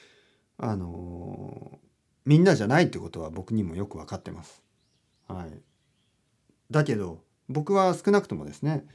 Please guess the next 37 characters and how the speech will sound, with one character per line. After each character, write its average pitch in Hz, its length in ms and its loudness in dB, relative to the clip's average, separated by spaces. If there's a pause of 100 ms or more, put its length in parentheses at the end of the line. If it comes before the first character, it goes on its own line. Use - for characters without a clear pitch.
(420)
あ 98 140 -6
の 80 600 -10
ー、 - 40 -20
こ 95 100 -6
う 90 40 -4
い 82 300 -10
う - 80 -20 (420)
誕 101 180 -8
生 90 120 -6
日 80 80 -8
を 78 60 -8
送 - 120 -8
る 104 80 -4
こ 92 100 -8
と 85 80 -10
が 78 80 -10
で 73 120 -10
き - 100 -10
る。 - 220 -16
そ - 160 -6
れ 127 80 0
は 143 180 4
本 95 140 -6
当 - 100 -10
に 135 80 -4
感 139 300 -2
謝 139 140 -8
を 69 60 -14
し - 180 -16
な 80 100 -12
け 78 100 -18
れ 76 60 -18
ば - 80 -20
い - 60 -20
け - 100 -20
な - 80 -20
い。 - 80 -20